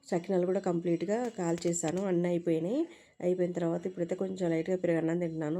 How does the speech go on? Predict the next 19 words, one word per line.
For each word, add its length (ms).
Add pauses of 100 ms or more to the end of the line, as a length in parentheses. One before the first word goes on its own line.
అసలు 280
మంటగా 460
ఉందండి, 360 (560)
అసలు 240
తినాలనిపించట్లేదు 800
కానీ 260
తిన్నాను 380
ఇంకా. 200 (640)
ఫ్రెండ్స్ 400
టైమ్ 280
చూసారా, 320 (100)
ట్వెల్వ్ 280
అవుతుంది 340
ఇప్పుడు. 200 (520)
ఇప్పుడైతే 360
నేను 200
అన్నం 260
తినేసిన, 460
కొంచెం 320